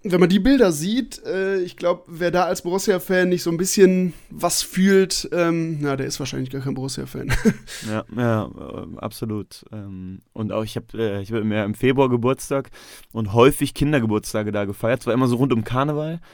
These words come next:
Speaker 2: Was da für Gestalten halt auch standen im Block, ne? Wie wir Kinder da irgendwie dann mit irgend-, irgendeiner besoffenen Biene Maya mal wieder irgendwie, die irgendwie aus geilen Kirchen mit der Bahn da angetrudelt ist und,
Speaker 1: <laughs>
Speaker 2: äh, wirklich, wirklich Wahnsinn, ähm,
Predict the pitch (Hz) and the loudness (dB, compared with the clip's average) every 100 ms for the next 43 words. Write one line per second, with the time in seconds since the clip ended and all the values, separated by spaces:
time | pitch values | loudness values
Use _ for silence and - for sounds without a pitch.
0 | - - _ 113 110 120 139 151 147 156 | -20 -20 _ -10 -6 -4 -4 -4 -2 -2
1 | - - 156 190 202 - 143 117 110 - | -4 -4 -2 -2 -2 -6 -6 -4 -4 -6
2 | 98 - 101 95 92 95 101 95 - 113 | -10 -8 -8 -8 -8 -8 -6 -8 -8 -6
3 | 127 123 123 131 147 - 165 160 127 113 | -4 -4 -2 -2 -2 -2 0 0 0 -2
4 | 135 135 123 123 123 117 113 123 127 104 | -2 -2 0 0 0 -2 -2 0 0 0
5 | 139 135 123 117 143 143 135 127 131 123 | 0 0 0 0 0 -2 -2 0 0 0
6 | 123 151 143 139 135 135 135 131 117 135 | 2 2 2 2 2 2 2 0 0 0
7 | 131 127 123 127 127 120 117 - 113 101 | 2 2 2 2 2 2 0 -8 -10 -2
8 | - 127 143 120 - 147 143 143 139 131 | 2 4 4 0 0 2 2 -4 -4 -2
9 | 131 127 120 135 143 117 131 120 - 143 | -2 -2 -2 0 0 -2 -2 -4 -4 -2
10 | 131 - 131 - 131 - - - - - | -2 -4 -6 -6 -6 -4 0 4 4 2
11 | - - 113 117 113 110 147 147 139 127 | -2 0 2 2 0 2 2 2 0 -2
12 | - - 113 131 156 143 120 110 120 139 | -6 -12 -4 0 0 0 -2 0 2 0
13 | 120 127 123 120 113 - 110 110 110 113 | 0 0 0 -2 -4 -4 -2 -2 -2 -2
14 | 110 | -2